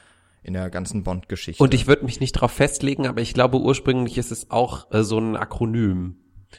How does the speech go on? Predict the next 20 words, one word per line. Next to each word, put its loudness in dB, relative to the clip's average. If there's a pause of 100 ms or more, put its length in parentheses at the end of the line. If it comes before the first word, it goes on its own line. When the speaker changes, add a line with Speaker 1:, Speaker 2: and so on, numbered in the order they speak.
(420)
Speaker 2:
Also 2
so 2
ähnlich 0
wie 4
bei 4
Agents 0
of -4
shield 2
oder -2
sowas. -4
Also 0
das -6
heißt, -4
Spectre, -2 (200)
die 0
Buchstaben -2
stehen 0
auch 0
für -6
irgendwas. -6